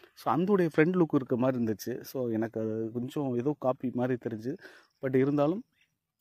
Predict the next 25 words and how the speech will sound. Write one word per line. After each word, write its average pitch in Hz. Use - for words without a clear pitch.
Tata 147
அப்படிங்கையில 147
எனக்கு 139
ஒரு 113
ஆர்வம். 113
இப்பெல்லாம் 208
Tata-வுல 269
வந்து 160
இந்த 127
சீட் -
கவர்ஸ் 196
அப்படிங்கிறது 135
பார்த்தீங்கன்னா, 117
ரொம்ப 170
பிரீமியமா 226
கொடுத்திருக்காங்க, 135
நல்லா 247
இருக்கு. 160
லெதர்ல 180
அது 190
வந்து 226
ஒரு 190
காட்டன் 202
மெட்டீரியல்ல 151
கொடுக்குறாங்க. 120